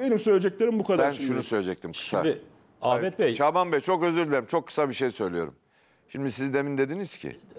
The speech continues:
Speaker 3: E, tabii, tabii.
Speaker 2: ben o noktadayım. Ee, eğer bir kişi devlette, bürokraside hizmet görürken cemaatiyle ilgili konuları esas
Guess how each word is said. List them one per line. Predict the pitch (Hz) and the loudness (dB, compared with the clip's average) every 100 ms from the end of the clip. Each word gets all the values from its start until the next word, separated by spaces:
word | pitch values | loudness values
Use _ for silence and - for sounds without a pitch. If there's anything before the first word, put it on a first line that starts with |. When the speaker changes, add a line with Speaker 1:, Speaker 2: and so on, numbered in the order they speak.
| - - | -18 -18
Speaker 3:
E, | - | -4
tabii, | 160 147 | -4 -2
tabii. | 131 87 | -4 2
Speaker 2:
ben | 127 139 - | 0 0 -2
o | 143 | 0
noktadayım. | 135 - 101 85 78 64 _ _ - | 2 0 -4 -2 -4 -8 _ _ -14
Ee, | 80 78 78 76 73 73 71 _ _ _ _ | -8 -6 -4 -4 -4 -6 -10 _ _ _ _
eğer | 107 135 147 120 | 0 2 2 -2
bir | 147 | -6
kişi | 139 113 - 123 78 _ _ _ _ _ _ _ _ | -4 -6 -2 -2 -2 _ _ _ _ _ _ _ _
devlette, | 78 113 127 131 - - 139 95 | -2 2 2 2 -2 -2 -2 2
bürokraside | 117 113 120 107 127 120 | 0 0 -2 -2 -2 0
hizmet | 107 104 120 113 | 0 0 -4 -2
görürken | 110 110 117 - 87 69 _ _ _ _ _ _ _ - | 0 2 0 -2 -4 -4 _ _ _ _ _ _ _ -4
cemaatiyle | 104 110 131 131 - 180 147 | -2 0 0 0 -4 0 2
ilgili | 123 87 95 87 73 60 _ _ _ | 2 -2 -4 -2 -4 -8 _ _ _
konuları | 113 117 117 110 101 90 65 _ _ _ _ _ _ _ | -2 0 2 2 2 0 -4 _ _ _ _ _ _ _
esas | 104 - 139 - | -4 0 -2 -2